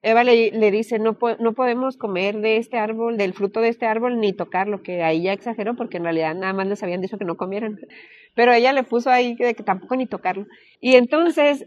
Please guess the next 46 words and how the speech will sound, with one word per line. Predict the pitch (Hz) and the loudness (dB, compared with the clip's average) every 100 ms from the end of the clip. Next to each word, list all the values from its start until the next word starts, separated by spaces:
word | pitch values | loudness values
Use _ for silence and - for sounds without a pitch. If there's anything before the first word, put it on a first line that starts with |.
| - | 0
la | 233 226 | 4 4
serpiente | 254 220 240 226 262 | 4 0 2 2 2
lo | 269 269 | 0 0
que | 247 | 0
le | 214 | 2
dice, | 226 285 294 254 - | 0 0 0 0 2
"¿qué | 277 | -2
es | 277 | 0
lo | 311 | -2
que, | - 294 240 - | 0 0 0 -2
lo | 220 214 | 0 0
que | 233 226 | 2 4
hace?". | 226 240 220 | 4 4 -2
O | 202 | -4
sea, | 214 202 196 - - | -2 -2 -2 -8 -2
piensen | 240 233 269 | 0 0 -2
ustedes, | 254 240 233 240 | 0 2 2 2
¿qué | |
es | 254 | -2
lo | 277 | -2
que | 269 | -4
está | - 240 | -2 -2
haciendo | 247 277 254 | -2 -2 2
al | 233 | 2
decirle | 202 208 214 214 233 | 2 0 0 2 4
de | 226 214 | 2 4
que | 208 190 | 2 2
no, | 202 254 302 | 4 4 2
no | 302 | 0
es | 294 | 0
lo | 269 285 | -2 -2
que | |
va | 277 240 | -2 -2
a | |
pasar? | 277 262 285 285 | -4 -6 -4 -4
O | 269 | -6
sea, | 240 | -6
sino | 226 220 214 | -4 -2 -2
que | 214 | -4
ustedes, | 202 226 220 247 262 - | -6 0 2 2 0 -2
este, | 220 214 - 202 196 196 180 185 - _ _ _ - | -2 -2 -4 0 0 0 -4 -8 -14 _ _ _ -8
van | 214 208 | -4 -2
a | 233 | -2
ser | 254 240 | -2 -2
como | 262 247 226 | -2 -2 0
Dios. | 202 226 - | 2 0 -2